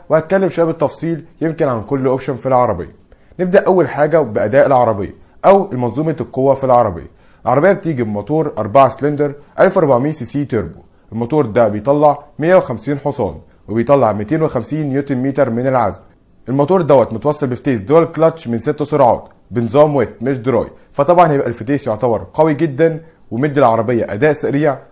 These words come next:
وفي نفس الوقت اعتمادي بدون أي مشاكل. التسارع بتاع العربية دي من صفر ل مية في تسع ثواني وجزئين من الثانية،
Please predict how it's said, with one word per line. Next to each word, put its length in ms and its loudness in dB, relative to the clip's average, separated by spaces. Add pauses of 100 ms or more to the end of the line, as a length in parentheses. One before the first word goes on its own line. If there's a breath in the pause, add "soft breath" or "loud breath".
وفي 160 -10
نفس 220 -4
الوقت 280 0
اعتمادي 580 -2
بدون 320 -4
أي 180 -2
مشاكل. 380 -8 (400 soft breath)
التسارع 340 6
بتاع 160 2
العربية 240 0
دي 120 -4
من 80 -4
صفر 240 -4
ل 60 -2
مية 360 -2
في 100 -8
تسع 280 2
ثواني 340 0
وجزئين 460 -4
من 100 -2
الثانية، 480 -6